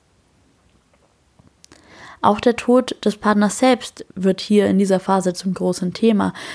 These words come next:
Die Frage ist, ob er plötzlich verstirbt oder erwartet, beispielsweise weil er schon lange krank war. Das erste, dieser plötzliche Tod des Partners,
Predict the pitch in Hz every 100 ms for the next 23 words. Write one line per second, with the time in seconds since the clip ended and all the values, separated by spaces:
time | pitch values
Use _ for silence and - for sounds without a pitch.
0 | - 208 - 202 202 202 196 - - -
1 | 190 185 185 185 185 - _ - 277 -
2 | 269 214 - 185 - - 226 247 - -
3 | 208 202 202 294 202 226 240 - 196 -
4 | 185 - 185 - 185 180 185 185 202 -
5 | - 196 185 185 - - - - - 185
6 | 185 196 - 233 254 - 185 190 - _
7 | _ _ _ - - - - - - -
8 | 190 202 - 277 202 185 190 - - -
9 | - 269 - 247 - 254 - - - 233
10 | 240 262